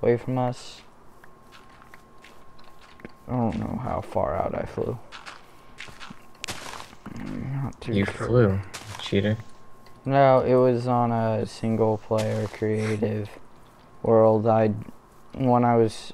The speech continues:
Speaker 1: seed hunting, I was just, I was just clicking on create new world, putting myself in creative mode and flying in circles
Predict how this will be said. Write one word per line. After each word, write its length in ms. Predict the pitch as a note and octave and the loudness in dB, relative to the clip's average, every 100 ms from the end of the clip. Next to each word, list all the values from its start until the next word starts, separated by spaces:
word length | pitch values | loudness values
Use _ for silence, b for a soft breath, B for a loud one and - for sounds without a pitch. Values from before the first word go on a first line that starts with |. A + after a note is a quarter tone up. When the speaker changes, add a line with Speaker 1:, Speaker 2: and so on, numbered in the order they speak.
| - | -16
Speaker 1:
seed 440 | - - B2 B2 | -16 -2 2 4
hunting, 520 | B2 B2 A#2+ A#2+ A#2 A2+ | 2 0 -2 0 0 0
I 80 | |
was 240 | A2+ G#2+ - | 0 -2 2
just, 440 | A2 G#2 - - - - B B B B B B B B B B B - | 2 2 -2 -16 -20 -20 B B B B B B B B B B B 8
I 80 | C#3 | 10
was 120 | C3 | 12
just 680 | B2+ B2+ - - - - - - - - - - - - - - - - | 8 4 -2 -14 -8 -8 -8 -18 -20 -20 -20 -18 -20 -20 -20 -16 -16 -14
clicking 640 | - - C3 C3 B2+ C3+ B2 | -12 2 8 8 8 4 6
on 220 | B2 A#2+ | 6 6
create 320 | - B2 A#2+ | 8 8 8
new 160 | B2 A#2+ | 6 10
world, 420 | A#2 A#2+ A#2 A2+ - - - - - - - - - | 12 12 10 8 0 -18 -18 -18 -20 -20 -20 -20 -6
putting 240 | - A#2+ B2 | 0 2 4
myself 400 | A#2+ - A#2+ - | 4 6 6 4
in 100 | A#2 | 0
creative 400 | A#2 A2+ A2+ A2 | 6 8 8 6
mode 200 | A2+ A2 | 4 2
and 160 | G#2+ G#2+ | 0 6
flying 340 | A2+ A2+ A2+ | 6 8 4
in 140 | A2 | 2
circles 800 | G#2+ A2+ A2 A2 A2+ G#2+ - - | 2 4 4 4 4 2 -2 -14